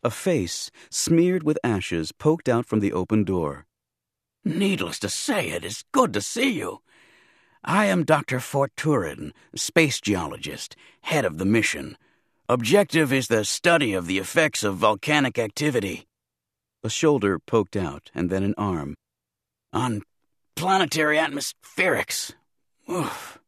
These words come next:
Doctor Fort Turin tried to wiggle his ample body through the small space.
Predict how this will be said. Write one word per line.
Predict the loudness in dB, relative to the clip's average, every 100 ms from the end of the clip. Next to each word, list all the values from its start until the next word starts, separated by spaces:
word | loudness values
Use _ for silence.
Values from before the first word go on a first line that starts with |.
| _ _ _ _ _ _
Doctor | 2 4 0
Fort | 2 2 2
Turin | 0 2 4 4 2
tried | 2 0 2
to |
wiggle | 2 2 2 2
his | 0 -4 -2
ample | 0 2 0
body | 0 0 0 -2
through | -4 -6
the | -4
small | -2 0 -2
space. | -4 -4 -4 -6 -12